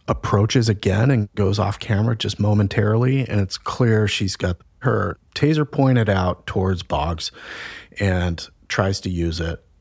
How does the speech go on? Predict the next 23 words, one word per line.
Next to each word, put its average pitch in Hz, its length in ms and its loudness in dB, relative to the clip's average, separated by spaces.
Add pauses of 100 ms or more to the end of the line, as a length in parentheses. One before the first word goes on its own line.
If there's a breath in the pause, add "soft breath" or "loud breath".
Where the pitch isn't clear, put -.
(100)
to - 100 -2
no 90 220 2
avail. 85 460 -4 (440)
You 104 80 -2
can 101 120 -2
see 147 280 -2
her 113 420 0
start 113 320 0
to 104 80 -4
retreat 104 580 -2
back 98 280 -2
into 95 240 -4
the 87 120 -8
side 123 340 0
hallway, 87 500 -4 (440 loud breath)
and 87 480 -2 (220)
right 104 260 2
on 113 140 2
her 92 120 -2
heels 85 640 -4 (220)
is 85 380 -2
Boggs. - 580 -6 (960 loud breath)
And 90 480 -2